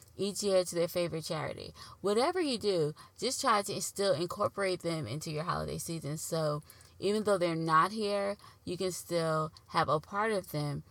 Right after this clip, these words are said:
here with you, and they can become a part of your holiday tradition,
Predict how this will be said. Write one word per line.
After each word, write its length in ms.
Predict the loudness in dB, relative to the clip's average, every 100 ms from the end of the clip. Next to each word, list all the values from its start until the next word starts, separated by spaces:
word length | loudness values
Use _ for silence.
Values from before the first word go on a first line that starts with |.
| -20 -12
here 340 | 0 4 4
with 300 | 2 -4 -4
you, 180 | -4 -2
and 140 | -2
they 80 | -2
can 180 | -2 -2
become 400 | -4 -4 -4 -2
a 120 | -4
part 200 | -4 -4
of 100 | -4
your 100 | -6
holiday 340 | -4 -4 -4 -6
tradition, 640 | -6 -2 -2 -2 -4 -6